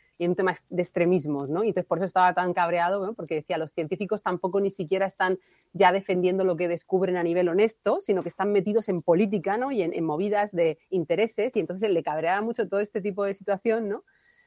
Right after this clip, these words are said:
Y entonces se metió en el diálogo como, como, como, como la única manera de que la sociedad avanzara, ¿no? De, esto me parece la única forma de que la sociedad pueda avanzar, ¿no? Y de hecho, muchísima gente...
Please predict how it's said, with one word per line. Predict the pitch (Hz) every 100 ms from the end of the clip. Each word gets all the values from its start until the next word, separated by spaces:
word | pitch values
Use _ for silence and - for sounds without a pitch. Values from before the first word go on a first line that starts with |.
| _ -
Y | 180
entonces | 175 -
se |
metió | 208 170
en | 190
el |
diálogo | 202 190 220
como, | 214 175 170
como, | 180 170 175 180
como, | 175 165 156 156 156 - - _ _ _ _ _
como | 185 185
la | 196
única | 240 254
manera | 240 226 254
de | 226
que |
la | 185
sociedad | 170 175 175 165
avanzara, | 196 165 196 143
¿no? | 135 -
De, | - 156 - - 170
esto | 196 -
me | 240
parece | 214 208
la | 233
única | 220 214
forma | 220 220
de | 214
que | 180
la |
sociedad | 165 170 165
pueda | 170 156
avanzar, | 143 - - -
¿no? | -
Y | 190
de |
hecho, | 185 233
muchísima | 185 185 214 190
gente... | 196 202 220 180 160